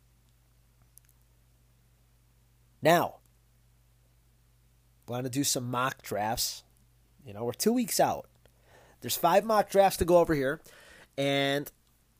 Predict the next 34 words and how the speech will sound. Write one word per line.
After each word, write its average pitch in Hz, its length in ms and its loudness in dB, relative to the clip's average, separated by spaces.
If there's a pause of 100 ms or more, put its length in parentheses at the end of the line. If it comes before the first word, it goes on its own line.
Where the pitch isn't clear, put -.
(180)
again, 185 360 2
I, 135 280 -2
th-, 180 140 -2
they're 208 120 6
getting 247 320 4
a 196 60 4
little 165 280 2
smarter, 190 600 -4 (340)
but 151 140 -4
there's 156 160 2
still 170 180 2
foolish 139 400 -2
moves 107 220 -10
in 90 80 -16
here. 90 120 -14
So, 123 200 -4
for 151 180 0
instance, 139 300 -4
the - 20 -6
first 151 220 -2
one 143 80 -4
we're 135 60 -6
gonna 123 80 -8
go 127 120 2
is 113 100 -2
Mel 113 180 -4
Kiper. 98 340 -10 (580)
Mel 127 140 -6
Kiper 123 360 -6
is 110 140 -6
the 127 160 -8
draft 127 480 -6
guru, 123 420 -6
right? 117 300 -4